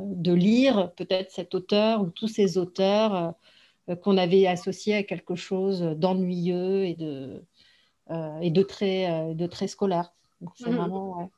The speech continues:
Speaker 1: l'idée, ouais, d'ouvrir les petites fenêtres, euh, intérieures <laughs> sur la lecture.
Speaker 2: Et les, les formations individuelles que tu proposes, là, c'est plus pour, euh,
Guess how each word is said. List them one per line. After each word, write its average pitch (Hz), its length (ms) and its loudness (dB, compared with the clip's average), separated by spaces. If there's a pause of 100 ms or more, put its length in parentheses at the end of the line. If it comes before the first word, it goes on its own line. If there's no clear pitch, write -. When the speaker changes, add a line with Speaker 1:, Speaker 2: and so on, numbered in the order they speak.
(120)
Speaker 1:
l'idée, 185 380 0
ouais, 180 140 -2
d'ouvrir 190 280 2
les 190 80 0
petites - 220 -18
fenêtres, 196 440 -4
euh, 175 100 -8 (300)
intérieures 175 580 -6
<laughs> 220 680 -6
sur 196 180 -2
la 185 100 -2
lecture. 180 440 -10 (1200)
Speaker 2:
Et 226 60 0
les, 226 200 8
les 226 140 4
formations 262 420 0
individuelles 240 500 0
que 294 80 -2
tu 254 180 -4
proposes, 254 440 2
là, 226 100 0
c'est 226 220 -6
plus 269 220 -4
pour, 240 400 -4
euh, 196 760 0